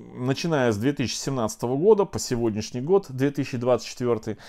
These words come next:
на нашем канале мы сажали и сажаем, и будем продолжать во всевозможные, а, грунты и компоненты, которые существуют,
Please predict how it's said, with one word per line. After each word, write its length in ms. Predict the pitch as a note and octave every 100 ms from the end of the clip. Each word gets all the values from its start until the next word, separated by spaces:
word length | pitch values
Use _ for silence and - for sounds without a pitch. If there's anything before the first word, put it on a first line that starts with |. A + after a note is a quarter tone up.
| - -
на 100 | B2+
нашем 280 | C#3 B2+
канале 400 | A#2 B2 D#3+ D3+ -
мы 240 | A#2+ B2
сажали 640 | - A2 F#2 C3+ D#3 D#3+ D#3+ - - - -
и 100 | E3+
сажаем, 720 | - C3 F#2+ C3+ C#3+ A#2 -
и 140 | D3+
будем 560 | A#2+ C#3+ G#3+ G3 B2+ A2
продолжать 720 | C3 A2 A2+ G2 B2 E3 D#3+ - - -
во 260 | F#2+ G#2 F3+
всевозможные, 1600 | - - F#3 F#3 F#3 D#3 E3+ F3+ G3 G3 D3+ C3 C#3 B2 A2 -
а, 400 | - A2+ A2 G#2+
грунты 500 | A2 C3 D3 B2+ F3+
и 40 | G3
компоненты, 680 | C#3+ A#2 A#2+ B2+ E3+ C#3+
которые 440 | A2 G#2+ D3+ C#3+ C3+
существуют, 1120 | - A#2+ - A2+ - B2+ F3 F#3+ D#3 A#2+